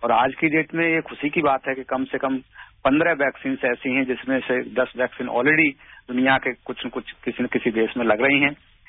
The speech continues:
अ, तो ये fast track पे हुआ और जल्दी हुआ, लेकिन जल्दी के कारण थे कि ये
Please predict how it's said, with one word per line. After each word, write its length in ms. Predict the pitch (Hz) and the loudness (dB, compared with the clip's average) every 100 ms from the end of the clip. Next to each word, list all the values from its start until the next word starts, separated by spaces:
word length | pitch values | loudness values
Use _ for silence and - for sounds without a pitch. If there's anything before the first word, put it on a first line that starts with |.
| - _ | -20 _
अ, 300 | 135 139 139 | 2 4 2
तो 320 | 135 - 170 180 | 0 0 2 4
ये 600 | 151 170 196 190 143 139 | 4 2 2 0 -2 -6
fast 500 | - 143 185 - - | -4 -2 -2 -4 -2
track 200 | 175 180 | -2 0
पे 120 | 190 | -2
हुआ 340 | 160 165 185 - _ _ _ _ | 0 0 -2 -6 _ _ _ _
और 300 | 143 139 127 | 0 2 0
जल्दी 460 | - 113 143 175 226 | -4 -2 0 2 2
हुआ, 340 | 175 190 226 - - - - | 2 -2 -2 -6 -20 -16 -2
लेकिन 400 | 151 190 233 233 | -2 0 -2 -4
जल्दी 440 | 117 135 139 185 | -2 -2 0 0
के 280 | 202 208 220 | 0 -2 -2
कारण 400 | - 120 135 202 | -2 0 2 0
थे 220 | 196 202 | -2 -2
कि 340 | 208 165 147 165 | -2 -2 0 2
ये 240 | 185 175 | 0 -2